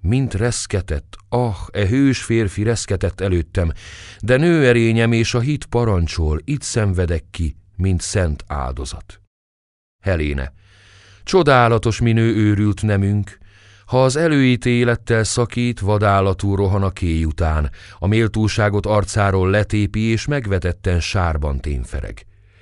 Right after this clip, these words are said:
Ha nem szakít, önárnyától remeg, fonnyadni hagyja meddő bájait,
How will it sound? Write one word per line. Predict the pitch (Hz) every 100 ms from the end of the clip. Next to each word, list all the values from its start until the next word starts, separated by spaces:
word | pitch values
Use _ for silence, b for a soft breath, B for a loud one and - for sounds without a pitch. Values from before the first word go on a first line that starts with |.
| b b b b b b
Ha | 113
nem | 135 139
szakít, | - 123 127 127 117 -
önárnyától | 113 120 120 117 113 117 113 107 107
remeg, | 107 107 107 - B B
fonnyadni | B 135 139 131 120 113
hagyja | 110 107 82 90
meddő | 98 98 90 101
bájait, | 92 98 92 90 85 78